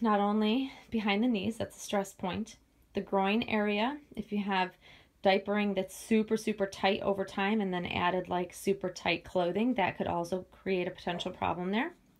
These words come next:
Elbow creases, another spot that's always potentially, um, a stressing point from dressing and handling and picking up the doll, that that is also a point in which would be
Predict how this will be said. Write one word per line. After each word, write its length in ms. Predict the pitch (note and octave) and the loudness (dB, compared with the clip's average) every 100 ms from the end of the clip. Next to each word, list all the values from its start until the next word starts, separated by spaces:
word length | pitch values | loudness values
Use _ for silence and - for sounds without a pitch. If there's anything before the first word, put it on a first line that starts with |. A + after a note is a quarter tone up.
| - - - - - - - _ _ _ _ _ _ _ _ _ _ _ | -20 -20 -20 -20 -20 -20 -20 _ _ _ _ _ _ _ _ _ _ _
Elbow 300 | G#3 G3+ A3+ | 2 4 2
creases, 640 | A3+ B3 B3 C#4 C#4+ E4+ - | 0 0 0 2 2 0 -4
another 340 | - G#3+ G#3 A3 | 0 2 2 0
spot 400 | - A3+ A3 - | 2 4 4 2
that's 220 | G3+ - | -2 4
always 200 | G3 G3 | 4 4
potentially, 880 | G3+ - G3+ G3+ G3 F#3+ F3+ F#3 - | -4 -2 0 0 0 2 0 0 -2
um, 500 | F#3+ F#3 F3+ E3+ F3 - | -4 -2 -2 -2 -4 -4
a 60 | |
stressing 460 | G3 - G3 G3 A3 | -4 0 0 0 -2
point 320 | - A3+ A#3 | 0 0 0
from 320 | A3 G3 F3+ | -2 0 -2
dressing 580 | F3+ F3+ F3+ - G#3+ C#4+ | -4 -4 -4 -2 -2 0
and 200 | G#3+ F#3 | -2 -2
handling 580 | F3+ G3+ F#3 F3+ F#3+ A#3+ | -2 0 0 0 0 0
and 140 | G3+ | -2
picking 320 | G3 G3+ F#3+ F3 | -4 -6 -4 -4
up 160 | F3 | -6
the 80 | G#3 | -4
doll, 340 | G3+ G3+ A3 A3 - - - _ | 0 0 0 -6 -18 -20 -20 _
that 180 | F#3+ F#3+ | -2 4
that 220 | F#3+ F#3 | 4 4
is 80 | F#3 | 2
also 280 | F#3 F#3 G3 | 0 2 0
a 40 | |
point 360 | F#3 G3 F#3 - | -2 -2 -2 -4
in 100 | F3+ | -6
which 300 | F3 - - - - | -6 -6 -14 -16 -18
would 260 | - F#3 E3 | -6 -6 -2
be 420 | F3 E3+ F3 | 0 0 -2